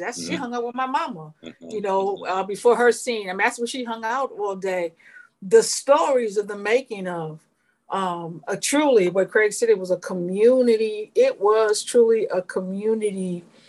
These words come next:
Speaker 1: film. The relationships were made. The Devontae Sweet, who was from Compton, who lectured gangbangers on the corner,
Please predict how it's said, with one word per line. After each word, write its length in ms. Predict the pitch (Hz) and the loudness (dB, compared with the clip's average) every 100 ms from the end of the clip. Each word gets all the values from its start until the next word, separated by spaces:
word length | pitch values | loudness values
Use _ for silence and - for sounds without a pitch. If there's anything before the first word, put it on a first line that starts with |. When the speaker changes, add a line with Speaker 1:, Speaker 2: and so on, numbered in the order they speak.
| _ _ | _ _
Speaker 1:
film. 400 | - 233 220 196 | 2 4 4 4
The 80 | 190 | 4
relationships 800 | 190 196 196 208 202 - 196 - | 6 6 4 2 -4 -6 -6 -6
were 260 | 185 175 170 | -4 -2 -2
made. 520 | 165 165 160 143 175 _ _ _ - | 0 2 0 0 -8 _ _ _ -2
The 360 | 190 185 175 170 | 4 6 6 4
Devontae 800 | 180 180 202 220 226 226 196 | 4 4 4 4 2 0 -2
Sweet, 460 | 190 - 214 233 196 190 | -2 -4 -2 -2 -2 -6
who 120 | 226 | -4
was 180 | 190 170 | -4 -6
from 300 | - 220 214 | -2 -4 -4
Compton, 720 | - 202 220 - 175 170 165 _ _ _ | -4 -4 -4 -8 -12 -12 -14 _ _ _
who 520 | - 240 240 220 196 165 | 0 6 8 6 2 -2
lectured 680 | 170 240 330 - 226 196 185 | 2 2 2 -2 -2 -4 -4
gangbangers 680 | 208 247 262 226 220 220 214 | -4 -4 -4 -4 -4 -4 -4
on 160 | 220 214 | -6 -6
the 80 | 214 | -8
corner, 580 | - 262 262 180 160 | -4 -4 -6 -10 -14